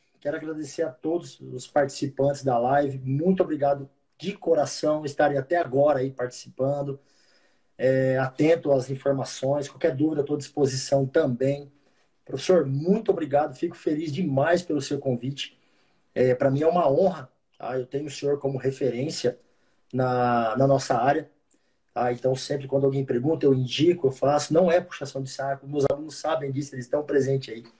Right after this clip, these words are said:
Já levei seu-, seus livros em sala de aula e pra mim é, hum, gratificante demais, é, poder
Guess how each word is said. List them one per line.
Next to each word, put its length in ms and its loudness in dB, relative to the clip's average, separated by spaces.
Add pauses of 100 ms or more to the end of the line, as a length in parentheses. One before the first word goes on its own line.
(640)
Já 120 4
levei 380 2
seu-, 260 -2
seus 220 -4
livros 260 0
em 40 -8
sala 280 0
de 120 -2
aula 260 0 (380)
e 100 -4
pra 180 4
mim 340 -2
é, 140 0
hum, 840 -2
gratificante 680 2
demais, 680 0 (380)
é, 360 2 (200)
poder 480 6